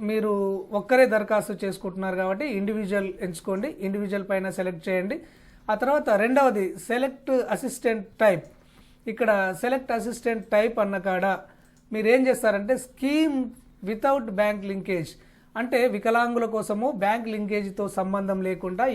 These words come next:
యాభై వేల రుణాలను గవర్నమెంటే డైరెక్ట్గా అందజేస్తుంది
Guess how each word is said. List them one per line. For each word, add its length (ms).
యాభై 300
వేల 220
రుణాలను 520
గవర్నమెంటే 600
డైరెక్ట్గా 560
అందజేస్తుంది 600